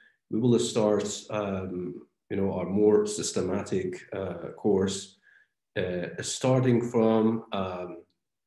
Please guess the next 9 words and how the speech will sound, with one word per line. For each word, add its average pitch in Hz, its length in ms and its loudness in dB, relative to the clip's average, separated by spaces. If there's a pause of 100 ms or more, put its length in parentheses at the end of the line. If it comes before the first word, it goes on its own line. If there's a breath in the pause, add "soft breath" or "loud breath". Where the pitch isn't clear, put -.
(640)
uh, 92 460 -6
sort 123 300 0
of, 117 280 0
uh, 92 640 -4 (4000)
the - 80 -6
kind 170 280 6
of - 220 2
problems, 92 1080 0 (600)
uh, 92 460 -4